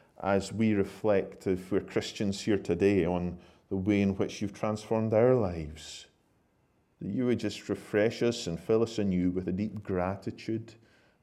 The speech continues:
for what you have done. Um, that, that we would seek to, to live for you and, and, and respond to you in,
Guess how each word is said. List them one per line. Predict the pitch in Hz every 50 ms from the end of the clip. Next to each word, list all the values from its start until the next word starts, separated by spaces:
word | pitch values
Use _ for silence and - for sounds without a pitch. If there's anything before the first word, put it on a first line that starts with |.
| _
for | _ - 101 95
what | 90 98 104 92 -
you | 98 98 95
have | 98 95 92 92
done. | - - 82 80 80 78 82 82 - _ _ _ _ _ _ _ _ _ _ _ _ _ _ _ _ _ _ _ -
Um, | 101 95 92 90 92 90 90
that, | 104 95 92 87 - - - - - _ _ _ _ _
that | - - 85
we | 92 104 113 117 113
would | 113 110 104 98 - - - -
seek | - - - - - 120 113 113 - - - - -
to, | - 95 87 82 - - - - _ _ _ _ -
to | - -
live | 98 95 95 101 110 120 117
for | - - - 113
you | 110 107 107 107 110 110 107 107
and, | 98 85 80 82 80 78 - - _ _ _ _ -
and, | 85 90 87 87 85 80 - -
and | - 92 85 85 82 - - 92 90
respond | 87 - - - - - - 104 101 110 110 113 110 110
to | - 110
you | 107 104 104 107 107 107 104
in, | 92 82 78 76 78 76 -